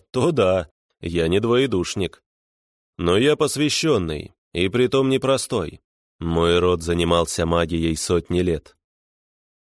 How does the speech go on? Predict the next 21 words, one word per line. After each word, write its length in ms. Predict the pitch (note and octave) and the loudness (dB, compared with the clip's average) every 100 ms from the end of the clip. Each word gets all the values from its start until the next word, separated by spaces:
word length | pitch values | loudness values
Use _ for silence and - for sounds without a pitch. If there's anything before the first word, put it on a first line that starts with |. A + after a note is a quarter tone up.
| _ | _
«Небось, 500 | C3 D#3 C3 D3 A2+ | 0 2 2 2 2
черной?» 680 | - - G#3 D#3+ B2 G2+ D#2 - _ _ _ | 0 2 4 4 2 0 -2 -12 _ _ _
с 140 | - - | -10 -2
трудом 360 | F#2+ F2+ F2 | 0 2 2
спросила 540 | E2 - F2+ - F#2+ E2+ | 0 -2 -2 0 0 0
Василиса. 640 | D#2+ - E2+ D#2+ D#2+ - _ _ _ _ _ _ _ | -2 -2 -4 -6 -10 -12 _ _ _ _ _ _ _
«Ой, 380 | F3 G3+ G3+ F#3+ | 2 6 6 6
да 140 | G3 | 4
бросьте!» 720 | F3+ C3+ G2 E2 - E2+ D2+ - _ _ _ - | 4 4 4 2 -4 -8 -8 -12 _ _ _ -6
Юрий 400 | F#2 G2+ F#2+ F#2 | 0 2 2 2
махнул 400 | F2+ E2+ G2 F2 | 2 0 -2 -2
рукой, 460 | E2+ - B2+ C3 - - | -4 0 0 -2 -6 -4
отчего 420 | G#2 - F#2 F2+ | -4 -2 0 0
кнут 260 | - D3+ C3+ | 0 -2 0
в 40 | |
его 260 | C3 C#3 C#3+ | 0 2 2
руке 380 | C#3 - A#2 A2+ | 0 0 0 0
едва 400 | G2+ F#2+ F2+ F2 | -2 0 0 0
не 100 | E2+ | 0
щелкнул 560 | - E2+ D#2+ F2+ D#2+ | -2 -4 -4 -4 -4
снова. 440 | - F2 D2+ D#2 | -4 -4 -4 -6